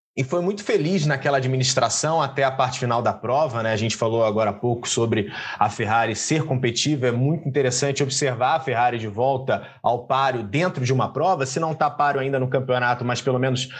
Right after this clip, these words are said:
dentro das provas. Vocês acham que esse tempero, e até visualizando disputas que teremos agora no futuro próximo, que esses toques podem voltar a ocorrer, um pode sair da prova,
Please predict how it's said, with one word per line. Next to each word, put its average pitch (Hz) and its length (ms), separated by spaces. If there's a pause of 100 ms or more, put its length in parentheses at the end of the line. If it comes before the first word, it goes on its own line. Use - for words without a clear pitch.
(220)
dentro 135 400
das 110 220
provas. 156 640 (200)
Vocês 165 600
acham 165 640
que 151 100
esse 160 200
tempero, 143 680 (320)
e 139 160
até 147 220
visualizando 180 960
disputas 139 640
que 147 100
teremos 139 480
agora 135 320
no 131 80
futuro 131 380
próximo, 123 500 (180)
que 147 60
esses - 260
toques 160 400
podem 175 380
voltar 151 340
a 151 40
ocorrer, 143 580
um 156 140
pode 156 320
sair 151 180
da 139 140
prova, 156 840